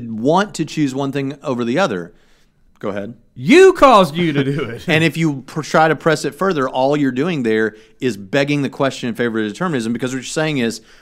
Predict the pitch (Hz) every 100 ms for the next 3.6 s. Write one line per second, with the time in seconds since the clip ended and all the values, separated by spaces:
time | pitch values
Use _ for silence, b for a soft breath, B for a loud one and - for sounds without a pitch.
0 | b - 151 208 147 143 175 151 131 139
1 | 165 226 202 131 123 113 - - 131 135
2 | - 156 151 147 139 147 143 123 120 202
3 | 220 151 117 113 104